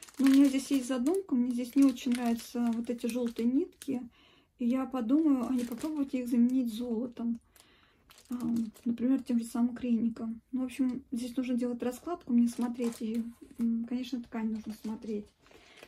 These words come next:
Следующий вот такой вот, а, сюжет тоже. Сэмплер German Novel, тысяча девятьсот девятый год. Тоже с ниточками.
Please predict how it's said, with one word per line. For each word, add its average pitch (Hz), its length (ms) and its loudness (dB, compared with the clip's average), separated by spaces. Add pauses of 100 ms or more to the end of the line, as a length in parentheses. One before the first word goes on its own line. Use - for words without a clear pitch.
(180)
Следующий 254 420 0
вот 233 180 -2
такой 240 300 -6
вот, 254 320 -6
а, 277 320 4
сюжет 277 440 -4
тоже. 262 400 -4 (460)
Сэмплер 254 580 0 (400)
German 240 480 2
Novel, 240 320 -2 (600)
тысяча 240 340 -4
девятьсот 233 340 -4
девятый 240 400 -6
год. 247 260 -8 (460)
Тоже 240 240 -2
с 233 120 -8
ниточками. 240 640 -2